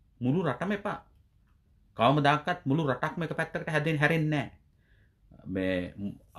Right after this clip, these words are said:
භාගයක් අපිට, භාගයක් හදාගන්න නිසා අපිට සීයට එකක් හදාගත්තොත් සීයට එක, සීයට දහය කරන්න පුළුවන්. සීයට දහය, සීයට විස්ස කරන්න පුළුවන්. හැබැයි දේශපාලනයෙන් තොර.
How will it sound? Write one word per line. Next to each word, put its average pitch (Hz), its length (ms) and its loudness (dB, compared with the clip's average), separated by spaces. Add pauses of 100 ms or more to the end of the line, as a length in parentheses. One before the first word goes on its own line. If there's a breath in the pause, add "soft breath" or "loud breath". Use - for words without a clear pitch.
(120)
භාගයක් 143 580 6
අපිට, 160 200 -4 (320)
භාගයක් 139 440 4
හදාගන්න 160 460 2
නිසා 175 240 -2
අපිට 175 260 -4
සීයට 175 400 -2
එකක් 123 300 -2 (160)
හදාගත්තොත් 156 760 0 (840)
සීයට 170 360 4
එක, 131 320 0
සීයට 185 300 0
දහය 160 280 0
කරන්න 98 260 -4
පුළුවන්. 78 300 -14 (100)
සීයට 160 400 0
දහය, 151 300 2
සීයට 165 280 0
විස්ස 165 220 -2
කරන්න 113 360 0
පුළුවන්. 80 280 -12 (380 soft breath)
හැබැයි 160 240 4
දේශපාලනයෙන් 156 640 2
තොර. 101 140 -4